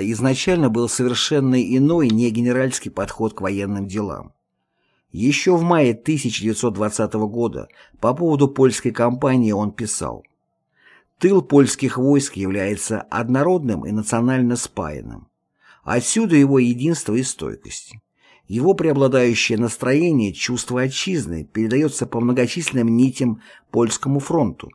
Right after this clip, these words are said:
создавая в частях национальную спайку и твёрдость. Отсюда стойкость польских войск». Генерал мыслит от фронта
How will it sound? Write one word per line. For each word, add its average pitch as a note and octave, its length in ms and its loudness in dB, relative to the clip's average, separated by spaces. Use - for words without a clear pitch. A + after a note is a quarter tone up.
создавая B2 580 2
в G#2+ 60 -4
частях C#3 520 -2
национальную G#2+ 760 -2
спайку C3+ 560 -2
и B2+ 180 -8
твёрдость. - 720 -8
Отсюда D3 540 0
стойкость C#3 560 -2
польских G#2 520 -8
войск». - 460 -14
Генерал D#3+ 600 4
мыслит C3+ 500 2
от A#2+ 200 -4
фронта C#3+ 480 -2